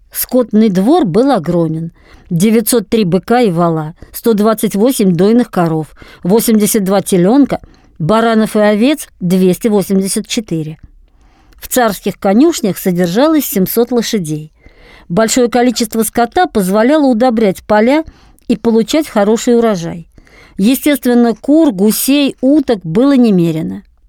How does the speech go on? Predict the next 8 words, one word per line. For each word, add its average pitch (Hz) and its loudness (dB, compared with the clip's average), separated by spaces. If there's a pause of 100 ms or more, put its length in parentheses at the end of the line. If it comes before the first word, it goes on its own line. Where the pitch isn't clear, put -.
(1400)
Ввиду 220 2
большой 294 0
потребности 240 0
в 208 0
рыбе 269 0
пруды 240 0
были 277 2
зарыблены, 226 0